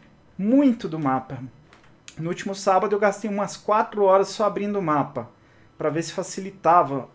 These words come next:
o andamento das quests, entendeu? Só que ainda assim eu gastei quatro horas abrindo o mapa. Tipo, é meio paia, sabe?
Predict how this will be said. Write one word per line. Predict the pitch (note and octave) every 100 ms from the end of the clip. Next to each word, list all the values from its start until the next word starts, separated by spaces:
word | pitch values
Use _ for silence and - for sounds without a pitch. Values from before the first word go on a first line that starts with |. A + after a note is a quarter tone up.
| -
o | E3+
andamento | E3+ F3+ F3+ E3 G3 D#3
das | D3 C#3+
quests, | - C#3+ A#2+ - C3+ B2+
entendeu? | C#3+ C3 F3 G3 - - -
Só | - -
que | G#3 C#4
ainda | A3+ B3
assim | D4 - C4
eu | D4+
gastei | B3 B3 - B3 _
quatro | B3+ C#4 D4 D4 C4
horas | A3+ B3 B3 A#3+
abrindo | A3 D#3 F#3+ B3+ C4
o |
mapa. | G#3 F3 C#3 C#3 A#2 - - _ _ _ _ _ _
Tipo, | - F#3 - A3+ F3 A#2+ - _ _ _ _ _ _ -
é |
meio | F#3 A3 D4+
paia, | - A3+ G#3+ F#3
sabe? | - F3+ F3